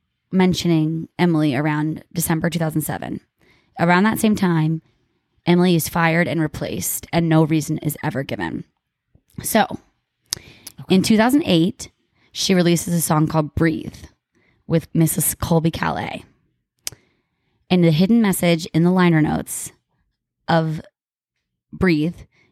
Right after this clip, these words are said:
Speaker 1: is, "I'm sorry, I'm sorry, I'm sorry." In April twenty twenty,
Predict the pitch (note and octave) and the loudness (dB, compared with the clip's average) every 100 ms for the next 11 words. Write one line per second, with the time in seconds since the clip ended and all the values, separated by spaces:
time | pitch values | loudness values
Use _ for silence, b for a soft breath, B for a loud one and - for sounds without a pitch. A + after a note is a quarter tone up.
0 | _ D#3+ E3 - D#3+ D3 E3+ D#3+ D#3+ D#3+ | _ 0 0 2 0 2 0 2 2 0
1 | D#3 - C#3+ C#3+ - D3 - E2+ - - | -2 -2 -6 -6 -4 -4 -2 -6 -8 -14
2 | - _ _ _ _ _ _ _ _ _ | -20 _ _ _ _ _ _ _ _ _
3 | _ _ _ _ _ _ _ _ - F3+ | _ _ _ _ _ _ _ _ 0 2
4 | F3+ F#3 - D4+ - - B3+ B3+ B3 - | 2 0 -2 -6 -6 0 2 2 0 0
5 | B3 G3 - G#3 | 2 2 0 -8